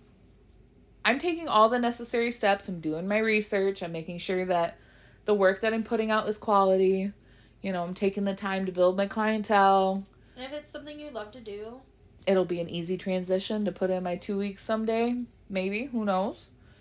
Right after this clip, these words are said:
Speaker 1: And then step right in over to
Speaker 2: And you'll want to.
Speaker 1: doing it full time. Yeah, and I'll be ready.
Speaker 2: Yeah.
Speaker 1: Right now, I don't feel ready, and I'm not gonna put myself in a position where I'm panicking over my finan-, I'm so worried about my finances, I can't enjoy the side hustle.
Speaker 2: It'll just happen.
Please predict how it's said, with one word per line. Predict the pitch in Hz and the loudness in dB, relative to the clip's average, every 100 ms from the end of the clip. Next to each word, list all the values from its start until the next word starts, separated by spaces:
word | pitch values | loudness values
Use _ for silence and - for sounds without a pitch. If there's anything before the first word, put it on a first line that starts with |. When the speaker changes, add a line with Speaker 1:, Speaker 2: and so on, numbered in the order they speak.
| - - | -20 -6
Speaker 1:
And | 214 208 | -2 0
then | 185 185 | 0 -2
step | - 185 185 | 2 2 4
right | 180 185 | 2 4
in | 190 190 | 2 0
over | 190 185 190 190 196 - | -2 0 0 0 -2 -6
to | 214 190 180 190 - - _ - | 2 4 4 0 -8 -20 _ -20
Speaker 2:
And | 269 | -12
you'll | 311 302 | -10 -8
want | 294 349 - | -10 -10 -14
to. | - - | -16 -4
Speaker 1:
doing | 185 185 | -2 -2
it | |
full | 185 196 | -4 -4
time. | 254 220 | -4 -2
Yeah, | 202 302 | 0 0
and | 175 | 0
I'll | 202 | 2
be | 214 | 6
ready. | 220 262 - - _ | 6 4 0 -12 _
Speaker 2:
Yeah. | 277 381 - - - - - | -10 -8 -8 -12 -20 -20 2
Speaker 1:
Right | 202 202 | 4 4
now, | 165 170 214 | 4 4 4
I | 214 | 2
don't | 175 196 | 0 -2
feel | 254 254 | -2 0
ready, | 175 160 | 2 0
and | 170 | -2
I'm | 170 180 | -4 -2
not | 185 196 202 | -2 0 0
gonna | 202 180 185 _ - - - | -2 -2 -6 _ -20 -20 -6
put | - 196 | -4 0
myself | 208 208 202 208 | -2 2 2 2
in | 196 | -4
a | 170 | -4
position | 185 180 226 233 185 175 | -4 -2 0 0 -4 -4
where | 170 165 165 170 170 - - - - - - | -4 -2 -2 -4 -12 -20 -20 -20 -20 -20 -6
I'm | 175 160 160 | -2 -2 -2
panicking | 208 202 190 190 180 | -2 -2 -2 -4 -4
over | 170 170 | -4 -2
my | 160 | -4
finan-, | 160 202 202 190 - | -4 -2 -2 -2 -4
I'm | 180 | -4
so | - 208 | 0 2
worried | 202 208 196 | 4 4 4
about | 175 | 0
my | 165 | -2
finances, | 165 185 185 170 160 160 160 | -2 -2 -2 -4 -6 -4 -4
I | 156 | -4
can't | 170 156 | -4 -8
enjoy | 151 156 151 147 | -8 -6 -4 -4
the | |
side | 143 120 104 | -6 -8 -8
hustle. | - - - | -12 -10 -8
Speaker 2:
It'll | 427 - | -6 -8
just | 285 | -12
happen. | - 226 220 | -10 -8 -8